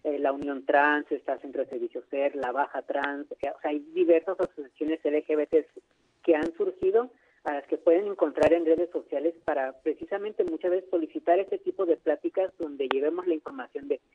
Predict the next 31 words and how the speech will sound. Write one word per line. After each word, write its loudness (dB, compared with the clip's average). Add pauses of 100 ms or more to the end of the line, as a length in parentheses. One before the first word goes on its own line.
(260)
cuáles 4
son -2
las 2
identidades, 0
cuáles 2
son -4
las -4
orientaciones -8
que -8
existen, -8 (300)
eh, 2 (140)
qué 6
son 4
los 2
derechos 4
humanos, -4
o -14
sea, 0
toda 4
esta -2
parte 0
de, -2 (100)
desde -4
la -2
lucha 2
y 4
el 2
avance -4
que -2
ha -4
surgido, -2